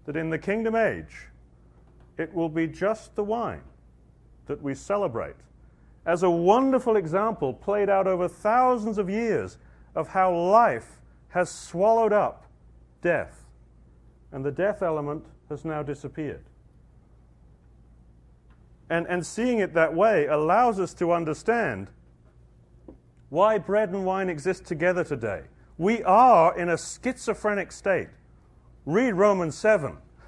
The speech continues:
"I want to do this. Oh, no, I've done that. Oh, I'm doing this. No, I need to do that." Death, life, death, life. Paul says,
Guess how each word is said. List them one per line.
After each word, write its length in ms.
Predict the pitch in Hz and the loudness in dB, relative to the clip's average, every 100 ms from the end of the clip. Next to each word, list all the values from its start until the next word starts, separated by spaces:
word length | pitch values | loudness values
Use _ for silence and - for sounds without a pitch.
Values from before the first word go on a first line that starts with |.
| - | 0
"I 100 | 170 | 2
want 220 | 180 208 208 | 4 2 2
to 60 | |
do 120 | 180 | 2
this. 200 | 180 190 | 4 2
Oh, 100 | 180 | 0
no, 160 | 170 170 | -2 -2
I've 100 | 147 | -2
done 160 | 160 156 | -2 -2
that. 220 | 147 147 | -4 0
Oh, 100 | 147 | 0
I'm 160 | 156 | 0
doing 260 | 131 180 190 | 2 2 2
this. 220 | 180 175 | 0 0
No, 100 | 180 | 0
I 120 | 165 | 0
need 180 | 165 185 | 0 -4
to 60 | 165 | -2
do 180 | 170 156 | -2 0
that." 340 | 165 101 - - - - - - - - _ - - - | -2 -4 -10 -20 -20 -20 -20 -20 -20 -20 _ -20 -18 0
Death, 320 | 233 190 - | 2 2 2
life, 360 | 202 185 104 - | 4 4 2 0
death, 320 | 214 160 - | 2 2 2
life. 260 | 202 120 - | 2 2 2
Paul 240 | 254 277 240 | 4 6 4
says, 720 | - 254 254 95 67 - | 0 0 2 -2 -8 -20